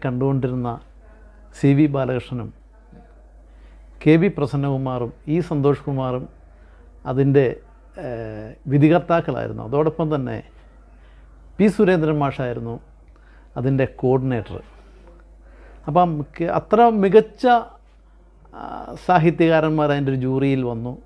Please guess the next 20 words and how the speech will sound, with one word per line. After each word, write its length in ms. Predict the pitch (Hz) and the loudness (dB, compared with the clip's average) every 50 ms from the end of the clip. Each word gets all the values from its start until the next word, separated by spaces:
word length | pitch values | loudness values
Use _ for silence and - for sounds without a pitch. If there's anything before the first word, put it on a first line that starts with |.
| - - - - | -20 -20 -20 -16
അവർ 420 | 139 127 120 139 135 135 131 123 - - - - - - - - - - - - - - - - - - - | -16 -8 -4 -2 0 0 -2 -2 -6 -16 -20 -20 -20 -20 -20 -20 -20 -20 -20 -20 -20 -20 -20 -20 -20 -20 -6
ഇരുന്നൂറ്റി 440 | - 143 139 147 156 165 165 165 - | 0 2 2 4 4 2 2 2 0
അൻപതോളം, 640 | 160 151 143 143 143 151 143 151 147 147 139 135 - - - - - - - - - - - - - - - - - - - - - - - - - - | 0 0 2 2 2 2 4 4 2 2 -2 -4 -8 -14 -20 -20 -20 -20 -20 -20 -20 -20 -20 -20 -20 -20 -20 -20 -20 -20 -20 -20 -20 -20 -20 -20 -14 -10
ആ, 140 | - 123 120 | -8 -8 -8
പുസ്തകങ്ങളിൽ 720 | 117 - 139 135 - - - 143 143 139 139 139 139 135 | -6 -6 -6 -6 -4 -2 0 0 2 0 0 0 0 0
നിന്ന് 360 | 135 127 120 113 107 104 - 143 - - - - - - - - - - - - - - - - - - - - - - - - - - | -2 -4 -4 -6 -8 -8 -10 -14 -18 -20 -20 -20 -20 -20 -20 -20 -20 -20 -20 -20 -20 -20 -20 -20 -20 -20 -20 -20 -20 -20 -20 -12 -2 2
മികച്ച 320 | 135 147 165 185 180 - 214 202 151 127 - - - | 4 4 4 2 2 2 2 2 2 0 -2 -10 -10
നാല് 400 | 170 135 131 135 139 151 160 160 | -8 -6 -4 -2 0 0 0 0
കൃതികളെ 500 | 139 131 127 120 131 120 127 123 110 - - - - | 0 -2 -2 -2 -2 -4 -2 -4 -6 -6 -8 -16 -14
അന്തിമ 360 | - 131 135 139 160 165 196 185 | -10 -6 0 0 2 2 2 0
പട്ടികയിൽ 480 | 151 139 110 - 135 131 131 127 123 | 0 -2 0 -2 -4 -2 -2 -4 -4
നിന്നും 280 | 120 117 113 110 107 - - - - - - - - _ - | -6 -8 -8 -8 -10 -14 -16 -20 -20 -20 -20 -20 -16 _ -8
തിരഞ്ഞെടുത്തു. 480 | 120 117 117 113 104 95 - - 107 - - - - - - - - - - - - - - - - - - - - - | -8 -6 -6 -8 -8 -10 -12 -14 -16 -16 -16 -20 -20 -20 -20 -20 -20 -20 -20 -20 -20 -20 -20 -20 -20 -20 -20 -20 -10 -6
എൻ്റെ, 220 | 135 127 131 139 | -4 -2 2 2
എൻ്റെ 300 | 147 151 147 135 131 143 | 2 2 0 0 0 0
പുസ്തകത്തോടൊപ്പം 720 | 170 156 143 - - 156 147 160 156 156 139 151 156 156 151 | 0 0 0 0 -2 0 0 2 0 0 0 -2 -2 -2 0
വേറെ 260 | 139 135 139 143 147 | 0 0 0 0 0
മൂന്ന് 280 | 147 139 131 143 151 156 | 0 0 -2 -2 -2 -4
പുസ്തകങ്ങളൂടെ 600 | 139 127 - - 135 131 131 131 131 131 120 117 | -4 -6 -8 -10 -10 -8 -8 -8 -8 -6 -8 -8
ഉണ്ട്. 260 | 117 104 104 107 | -8 -10 -10 -12